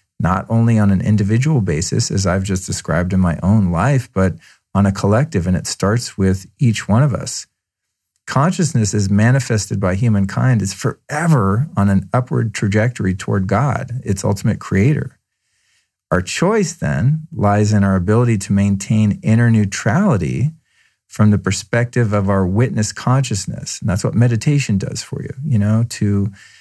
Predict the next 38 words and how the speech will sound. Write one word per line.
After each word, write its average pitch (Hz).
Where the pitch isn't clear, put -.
to -
know 113
that 123
the 113
world 107
we 101
see 117
is 98
truly 120
an 98
outpicturing 90
of 107
our 101
internal 120
projection 104
of 104
reality. 110
We 139
don't 254
see 208
the 127
world 113
as 92
it 92
is. 135
We 127
see 180
the 147
world 101
as 104
we 110
see 226
it. -
I'm -
gonna 123
say 160
that 165
again. 120